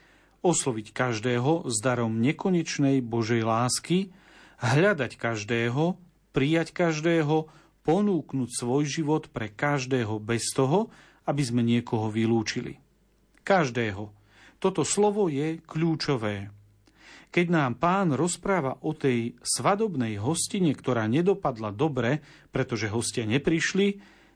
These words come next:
jeden preto, lebo si kúpil kravu, iný preto, že musel cestovať, ďalší preto, že sa oženil, čo hovorí Pán? „Choďte na ráz cestia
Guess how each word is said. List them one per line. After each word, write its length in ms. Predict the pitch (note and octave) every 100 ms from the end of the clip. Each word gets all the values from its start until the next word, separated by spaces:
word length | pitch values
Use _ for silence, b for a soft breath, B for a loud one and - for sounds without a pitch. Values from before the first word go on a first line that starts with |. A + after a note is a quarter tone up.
| _
jeden 320 | E3+ D3 C3+
preto, 240 | C#3 C3+ C#3
lebo 240 | C3 B2+
si 160 | C3+ A#2+
kúpil 320 | C3 B2 A#2+
kravu, 640 | - D#3 D#3 D3 C3+ A#2+
iný 320 | D#3 C3+ B2
preto, 400 | A#2+ C3+ C3+ C3+
že 80 | A#2
musel 320 | A#2+ A#2 A2+
cestovať, 720 | G2+ - D3+ - D3+ C3 - B B B -
ďalší 480 | C3 E3+ F#3+ - C#3
preto, 320 | C#3 D#3 D3+ B2+
že 80 |
sa 240 | C#3 B2 A#2+
oženil, 640 | A#2 A#2 A#2 C3 D#3+ G3 b b b b b b _
čo 240 | - D#3 E3
hovorí 400 | C3+ B2+ C#3+ D#3+
Pán? 480 | D3+ E3+ F#3 G3+ A#3 - _ _ _ _ _
„Choďte 480 | - - C#3 B2+ A2+
na 80 | B2
ráz 240 | F3 F3
cestia 640 | - E3+ - - D3+ D3+